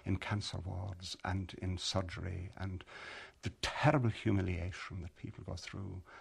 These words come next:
I think the moment of de-, death is, in fact, a moment of new possibility and a moment of release. And it is a change of worlds. There is no death in the sense of a final end. There is only a change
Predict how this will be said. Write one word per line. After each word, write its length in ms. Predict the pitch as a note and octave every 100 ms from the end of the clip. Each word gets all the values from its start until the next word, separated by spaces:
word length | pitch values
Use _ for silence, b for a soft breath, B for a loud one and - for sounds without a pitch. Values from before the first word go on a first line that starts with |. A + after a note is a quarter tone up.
| B
I 60 | A2+
think 180 | D3
the 40 | C3
moment 400 | B2 A#2+ A2 G2+
of 140 | E2+
de-, 140 | G2+ -
death 300 | G2+ F#2 - -
is, 160 | G#2+
in 100 | G2
fact, 320 | F2 F#2 F2+ -
a 40 |
moment 340 | F#2+ F#2 F2+
of 60 | F#2
new 120 | F#2+
possibility 520 | F#2 F#2 - F2 F2+ F2
and 100 | F#2
a 20 |
moment 320 | F#2 F#2 F2
of 140 | F#2 E2
release. 500 | F#2 G#2 - - - B B B -
And 160 | G#2+ -
it 100 | A2+
is 160 | B2 G2
a 60 |
change 400 | - - F#2 F#2+
of 100 | F2+
worlds. 380 | F#2 F2 F2 -
There 160 | G#2 F#2+
is 460 | B2+ A#2 G2 F#2+ - -
no 240 | G#2+ G#2 F#2
death 320 | F2 G2 -
in 80 | A2+
the 60 | F#2+
sense 360 | - G2 F#2+ - -
of 120 | G2
a 60 | F#2+
final 420 | - F#2+ F2 F#2
end. 420 | G#2 E2 E2 - B B B B
There 160 | G#2 G#2
is 140 | G#2+ -
only 360 | A#2+ A#2 G2 F#2+
a 100 | F#2+
change 640 | - - F2 F2+ F2 F2+